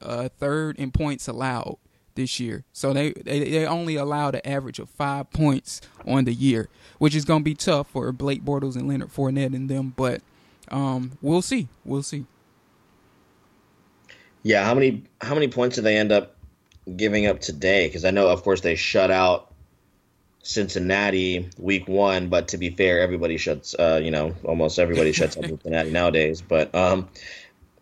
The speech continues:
Speaker 2: what did the, I, I can't get it to, to pull up now. Do you know how many points they, they gave up this week?
Speaker 1: Uh, yeah, I can pull it up real quick 'cause I'm, uh, Cincinnati,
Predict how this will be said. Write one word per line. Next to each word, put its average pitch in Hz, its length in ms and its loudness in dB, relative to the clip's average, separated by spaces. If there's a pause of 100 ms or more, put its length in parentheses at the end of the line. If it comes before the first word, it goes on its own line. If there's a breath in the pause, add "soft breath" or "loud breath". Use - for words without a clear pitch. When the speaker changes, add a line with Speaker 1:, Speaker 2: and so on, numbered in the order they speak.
(340)
Speaker 2:
what 104 200 4
did 92 80 -4
the, 90 80 2
I, 90 220 2
I 92 40 0
can't 92 300 -4
get 87 120 -2
it 82 100 -6
to, 87 100 0
to 90 240 -10
pull 90 240 4
up 80 80 2
now. 87 180 0
Do 87 80 -2
you 92 60 -2
know 95 100 0
how 98 80 -2
many 90 140 -2
points 95 300 0
they, 92 180 4 (100)
they 90 140 0
gave 90 240 4
up 90 240 2
this 92 200 -2
week? 101 280 -2 (760)
Speaker 1:
Uh, 143 220 -2
yeah, 143 160 -2
I 156 60 -2
can 131 180 -12
pull 127 200 -14
it 123 80 -14
up 120 160 -12
real 127 200 -16
quick 135 300 -16
'cause 123 180 -16
I'm, 127 220 -16 (120)
uh, 127 300 -10
Cincinnati, 180 920 -10